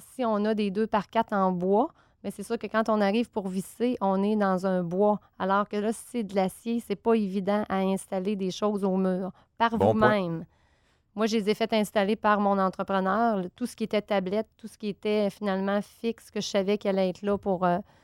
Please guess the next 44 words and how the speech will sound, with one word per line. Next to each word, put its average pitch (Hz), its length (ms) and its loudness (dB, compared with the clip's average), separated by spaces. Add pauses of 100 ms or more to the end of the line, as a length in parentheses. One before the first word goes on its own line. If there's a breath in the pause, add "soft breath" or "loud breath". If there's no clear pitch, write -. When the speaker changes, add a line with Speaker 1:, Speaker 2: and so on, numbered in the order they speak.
(200 soft breath)
Speaker 1:
pour 185 140 -4
longtemps, 196 580 2
là, 240 140 0 (460 soft breath)
c'est - 180 -8
peut-être 220 240 0
le 208 120 0
seul 208 220 0
inconvénient. 175 640 -2
À 190 60 -2
part 196 260 0
ça, 226 300 -4
là, 196 240 0
la, 185 160 2
la 180 120 0
maison, 190 340 2
la 202 120 2
structure 208 460 -6
est 196 80 -2
solide. 208 640 -2
Euh, 180 300 2 (640 soft breath)
c'est, - 80 -12
c'est - 300 -8 (160)
Speaker 2:
Mais 104 100 0
sur - 300 6
les - 80 2
Speaker 1:
aucune 294 100 8
Speaker 2:
murs 254 60 4
Speaker 1:
moisissure 240 680 4
aussi. 190 380 -2
Vous 185 180 -6
évitez 214 300 -4
la 220 100 2
moisissure. 196 500 0
Si 233 120 -6
vous 190 160 -4
avez 208 180 2
un 220 100 2
dégât 190 360 2
d'eau, 233 340 -2
là, 208 300 2
euh, 175 160 0
vous 175 180 -8
évitez 185 340 -6
tout - 140 -16